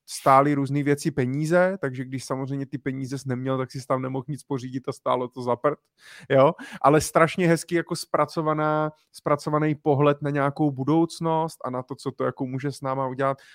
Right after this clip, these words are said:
a j-, jak ta budoucnost může vypadat. Jo? Straš-, jako super, doporučuji, kdo má Amazon, nebo někde si to stáhněte, eh, tak seriál Věčnost Upload, moc,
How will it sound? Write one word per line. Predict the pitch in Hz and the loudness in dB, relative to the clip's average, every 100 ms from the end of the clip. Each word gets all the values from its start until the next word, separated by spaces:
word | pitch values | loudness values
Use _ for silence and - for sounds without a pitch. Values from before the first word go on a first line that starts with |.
| _ _ 147 - _ _ _ - - | _ _ -14 -14 _ _ _ -4 6
a | 131 131 | 6 6
j-, | 160 - | 0 2
jak | 151 139 | 2 2
ta | 156 | 0
budoucnost | 139 143 135 151 143 | 0 -2 -2 -6 -6
může | 147 139 143 | -6 0 0
vypadat. | 131 139 117 98 | 2 0 0 0
Jo? | 120 | -4
Straš-, | 120 - 143 - | -2 -2 -2 -2
jako | 135 147 | -4 -4
super, | - 151 120 | -6 -6 -4
doporučuji, | 123 131 151 143 151 | -4 -2 -6 -4 -6
kdo | 139 143 | -4 0
má | 143 | 2
Amazon, | 135 135 135 139 143 _ _ _ | 2 0 2 0 -2 _ _ _
nebo | 123 139 | -8 -6
někde | 135 127 139 | -6 -4 -4
si | - 135 | -4 -14
to | 123 135 | -10 -10
stáhněte, | - 117 131 135 - 131 | -4 -2 0 -2 0 0
eh, | - - _ - 120 120 120 | -2 -20 _ -4 0 0 0
tak | 127 120 - | -2 -2 -6
seriál | 127 127 123 127 123 | -6 -4 0 0 2
Věčnost | 123 123 - 120 - - | 2 2 -2 -6 -2 -4
Upload, | - 123 113 117 - _ _ _ _ | 2 4 6 4 -2 _ _ _ _
moc, | 120 120 | -6 -6